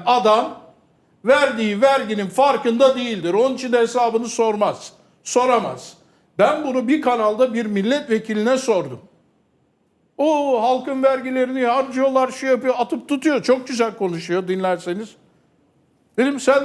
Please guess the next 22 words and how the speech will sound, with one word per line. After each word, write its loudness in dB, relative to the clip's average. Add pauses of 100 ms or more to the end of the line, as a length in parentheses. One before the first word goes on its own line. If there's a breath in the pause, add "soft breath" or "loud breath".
(120)
brüt 0
maaşın 0
ne 4
kadar 2
senin, -4
milletvekili 0
maaşın?" -2
"Bilmiyorum." 0
dedi. -8
O -2
zaman 0 (260 loud breath)
bunu 2
bilmiyorsan 4
<laughs> -
verdiğin 2
verginin 0 (180)
<laughs> -6
ne 4
kadar 8
vergi 0
verdiğini 0
bilmiyorsun. -6